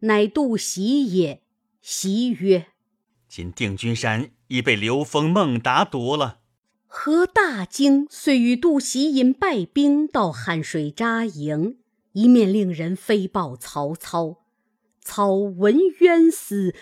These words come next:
Speaker 1: 放声大哭，方悟管路之言。三八纵横，乃建安二十四年也。黄珠玉虎，乃岁在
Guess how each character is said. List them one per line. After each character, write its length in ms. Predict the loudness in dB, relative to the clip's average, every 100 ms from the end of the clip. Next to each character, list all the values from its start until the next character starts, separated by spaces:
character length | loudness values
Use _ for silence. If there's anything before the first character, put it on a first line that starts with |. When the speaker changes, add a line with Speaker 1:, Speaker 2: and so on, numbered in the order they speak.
| -18
Speaker 1:
放 420 | _ 0 2 0
声 300 | -4 -2 0
大 320 | 0 -2 -4
哭， 460 | -8 -10 -6 -4 -6 _ _
方 240 | _ 6 8 8
悟 100 | 6
管 260 | 4 2 4 2
路 320 | 4 4 2
之 220 | 0 -2
言。 500 | -2 0 0 0 -2 -6 _ _ _ _ _
三 380 | -4 0 0
八 260 | 0 0 0
纵 260 | 0 -2 -2
横， 460 | -8 -12 -8 -10 -12 _ _ _ _ _
乃 280 | 0 4 4
建 340 | 4 2 2
安 280 | 0 0 0
二 340 | 0 0 2 0
十 160 | -4
四 400 | -6 -2 0 2
年 600 | 0 0 -2 0 0 -2
也。 260 | -6 -6 -12 _ _ _ _ _ _
黄 220 | 2 4 4
珠 240 | 4 4 4 0 0
玉 100 | 0
虎， 460 | -2 -2 0 0 -6 _ -2
乃 260 | 0 0
岁 260 | -2 -2 -2
在 260 | 0 -2